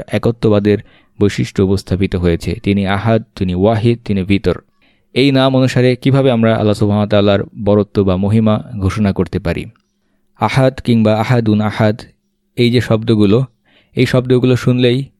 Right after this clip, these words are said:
কম বেশি আমাদের সবার মধ্যেই সেই বিলাল রাদিয়াল্লাহু তাআলা আনহু তার স্মৃতি ভেসে ওঠে, যিনি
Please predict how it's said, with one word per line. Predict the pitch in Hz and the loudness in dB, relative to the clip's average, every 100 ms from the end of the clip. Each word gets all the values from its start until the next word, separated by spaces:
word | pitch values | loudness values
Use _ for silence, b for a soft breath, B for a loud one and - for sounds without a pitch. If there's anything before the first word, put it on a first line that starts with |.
| - | -4
কম | 117 120 | -2 0
বেশি | 117 - 117 | -2 -2 -2
আমাদের | 110 107 107 | -2 -2 -2
সবার | 104 104 113 | -2 0 2
মধ্যেই | 113 113 107 110 110 _ _ _ _ _ | 2 0 0 0 0 _ _ _ _ _
সেই | - 117 | 0 2
বিলাল | 104 107 117 120 | 2 2 2 2
রাদিয়াল্লাহু | 110 104 104 | 2 2 0
তাআলা | - 104 | 2 0
আনহু | 101 104 | 2 0
তার | 104 101 | 0 -2
স্মৃতি | 92 - 110 110 | -2 -2 -2 -2
ভেসে | 95 92 98 | -2 -2 -2
ওঠে, | 87 - 90 - _ _ _ 101 | -2 -4 -10 -12 _ _ _ -2
যিনি | 110 | 2